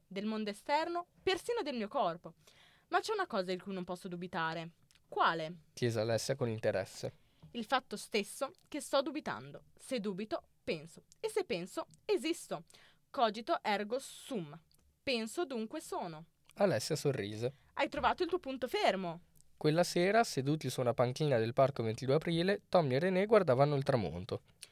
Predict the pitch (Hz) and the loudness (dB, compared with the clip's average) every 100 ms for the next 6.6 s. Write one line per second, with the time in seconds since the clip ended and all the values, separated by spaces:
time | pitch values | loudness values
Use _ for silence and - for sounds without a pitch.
0 | _ 233 269 269 247 233 226 - 208 185 | _ -4 0 0 0 -2 -4 -2 0 0
1 | 185 - 190 190 - 104 - 104 101 98 | 0 -4 -6 -6 -8 -6 -2 -2 -2 -4
2 | - _ - - 262 285 285 226 220 233 | -8 _ -16 -2 0 0 2 0 0 -2
3 | 240 247 277 - 226 262 269 - 202 185 | 0 4 2 0 -4 -2 -4 -4 -2 -2
4 | 185 185 - 180 - 190 - _ - 254 | -2 -6 -6 -6 -6 -12 -14 _ 0 2
5 | 277 277 247 220 202 170 170 - - 208 | 2 0 -4 -2 -2 -4 -8 -12 -10 -4
6 | 226 233 233 165 156 | 0 0 0 -4 -4